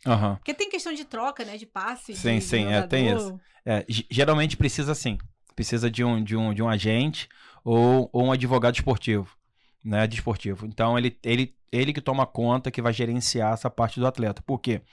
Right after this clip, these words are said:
Speaker 1: Até a base, até antes dos dezesseis anos,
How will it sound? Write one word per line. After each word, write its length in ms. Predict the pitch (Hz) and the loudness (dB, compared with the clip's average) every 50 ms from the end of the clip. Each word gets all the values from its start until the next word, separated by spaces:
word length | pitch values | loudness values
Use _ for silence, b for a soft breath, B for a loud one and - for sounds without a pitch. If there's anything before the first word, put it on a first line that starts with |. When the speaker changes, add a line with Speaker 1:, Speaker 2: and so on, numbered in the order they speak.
| B B B B B B | B B B B B B
Speaker 1:
Até 280 | - 123 - - 165 | -2 -2 2 4 4
a 60 | 165 | 4
base, 540 | 147 123 139 151 170 165 156 131 110 104 110 | 6 6 6 6 8 8 6 4 4 0 0
até 280 | 113 110 - _ - 131 | 0 -2 -2 _ 0 2
antes 260 | 131 147 151 - 151 | 2 2 0 0 -2
dos 100 | 131 127 | -2 -4
dezesseis 520 | 123 123 113 117 110 - - 120 107 104 | -4 -4 -4 -4 -2 0 0 0 0 2
anos, 340 | 131 147 147 131 120 110 - | 2 4 4 2 2 -2 -4